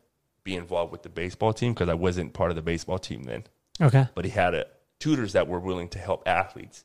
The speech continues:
Speaker 1: So, like, I went in, I had my own little tutor, you know?
Speaker 2: Okay.
Speaker 1: Um, from seven to nine. So I was still in the same building,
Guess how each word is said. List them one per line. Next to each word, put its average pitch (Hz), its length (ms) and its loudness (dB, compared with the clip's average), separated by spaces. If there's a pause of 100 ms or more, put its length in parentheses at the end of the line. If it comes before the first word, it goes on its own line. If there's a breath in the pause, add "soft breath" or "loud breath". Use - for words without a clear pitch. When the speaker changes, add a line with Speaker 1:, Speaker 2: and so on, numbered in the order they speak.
Speaker 1:
So, - 180 -8
like, 80 280 -4 (920)
I 101 100 4
went 92 240 -2
in, 90 200 -8 (240)
I - 60 -12
had 92 140 -2
my 87 80 -2
own 85 160 -4
little 80 200 -6
tutor, 82 380 -4 (220)
you 90 100 -12
know? 87 180 -4 (380)
Speaker 2:
Okay. 156 240 8 (500)
Speaker 1:
Um, 85 480 0 (180)
from 92 160 -8
seven 90 300 2
to 90 60 -2
nine. 82 300 0
So 92 160 0
I 90 60 6
was 87 180 0
still 120 240 2
in 110 60 -2
the 104 60 -4
same 107 420 0 (280)
building, 92 440 2